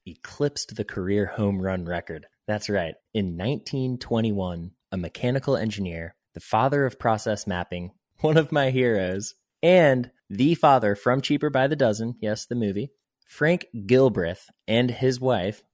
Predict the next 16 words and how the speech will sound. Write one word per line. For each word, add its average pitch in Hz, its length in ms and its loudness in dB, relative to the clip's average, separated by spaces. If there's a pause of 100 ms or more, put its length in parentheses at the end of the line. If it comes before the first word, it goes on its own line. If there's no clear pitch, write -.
who's 95 160 -2
also 90 320 -2
a 85 40 -6
mechanical 87 460 -10
engineer, 82 420 -10 (320)
made 117 340 2
a 110 160 -2
seminal 160 640 0
presentation 107 880 -4 (160)
to - 100 -14
the 107 140 -4
American 135 840 -4
Society 110 840 -4 (100)
of 90 140 -10
Mechanical 117 720 -4
Engineers 87 720 -8